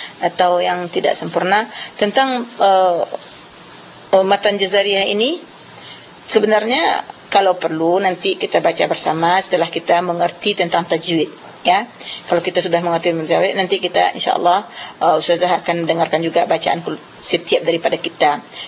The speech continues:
Dan kita kalau dapat usahakan juga kita menghafalnya matan jazari. Tapi yang lebih baik kita hafal banyak dulu adalah Al-Quran. Uh, Ustazah selalu berdoa semoga kita akan diberikan oleh Allah Subhanahu Wa Taala semua keredaan kepada kita kerana kita tidak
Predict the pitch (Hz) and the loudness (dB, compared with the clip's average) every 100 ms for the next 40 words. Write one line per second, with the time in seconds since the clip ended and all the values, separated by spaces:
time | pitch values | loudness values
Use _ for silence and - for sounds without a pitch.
0 | - 170 170 185 180 180 165 190 190 - | -4 -2 2 0 0 0 0 0 -2 -4
1 | 170 - 165 165 165 170 185 165 - 175 | -4 0 0 0 -2 0 0 -2 -2 0
2 | 170 170 170 - 147 139 160 156 143 139 | 0 -4 -4 0 0 2 0 0 -2 -2
3 | 156 160 151 151 151 - - - - - | 0 0 2 0 -2 -6 -16 -16 -16 -10
4 | - - 185 170 165 160 165 170 160 - | -8 -2 0 2 0 -2 -4 0 0 0
5 | - 156 - - - 160 160 165 165 160 | -6 -4 -2 -2 0 -2 -2 0 0 2
6 | 165 165 160 147 151 160 151 165 - - | 0 -2 -2 -2 -2 -2 -4 -8 -16 -20
7 | - - - - - - - 175 175 180 | -20 -20 -20 -20 -20 -10 2 4 4 2
8 | 175 185 180 - 180 175 180 190 160 175 | 0 0 0 0 0 0 -2 2 2 2
9 | - 165 175 175 170 - - - 190 170 | -2 -4 -2 -2 -2 -2 -2 0 -2 -2
10 | 160 165 190 185 190 185 - 175 180 - | -2 -2 -2 -2 -2 0 0 0 -2 -6
11 | - - - - - 208 196 190 - - | -6 -4 -4 -2 -2 2 2 0 -4 -16
12 | - - - - 185 185 170 175 165 165 | -12 -12 -8 -4 0 0 0 -2 0 0
13 | 156 160 156 156 156 160 165 170 160 - | 0 -4 -6 -4 -4 -2 -4 0 -2 -2
14 | - 87 - - 92 90 - 85 | -6 -6 -6 -2 -2 -2 0 0